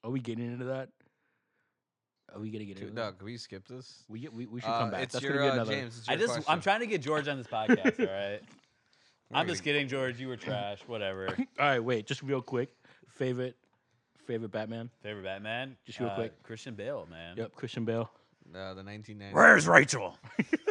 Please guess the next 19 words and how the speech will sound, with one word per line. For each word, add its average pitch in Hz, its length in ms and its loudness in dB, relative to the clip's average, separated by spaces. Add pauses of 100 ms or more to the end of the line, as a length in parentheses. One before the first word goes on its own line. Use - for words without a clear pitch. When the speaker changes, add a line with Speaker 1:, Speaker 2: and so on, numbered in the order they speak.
(3000)
Speaker 1:
I 381 100 6
wasn't 285 240 -2
expecting 208 400 -8
that. 180 180 -4
What'd 175 160 -6
you 226 80 -4
say? 262 240 -4
Speaker 2:
<laughs> - 60 -18 (460)
Uh, 110 180 0
the 104 140 -8
nineties 107 400 -6
Batman 92 480 -12
that 92 100 -12
I 90 100 -12
grew 92 260 -16
up 90 120 -16
with. 92 140 -16
Speaker 3:
Which 127 160 -10
one? 175 240 -6